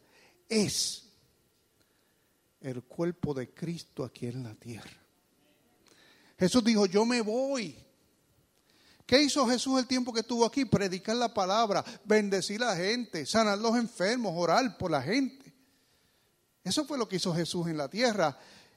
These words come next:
hasta que dijo, "Bueno, me voy, la obra está consumada.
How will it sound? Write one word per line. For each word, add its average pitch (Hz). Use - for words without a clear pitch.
hasta 170
que 185
dijo, 190
"Bueno, 196
me 156
voy, 156
la 123
obra 156
está 180
consumada. 160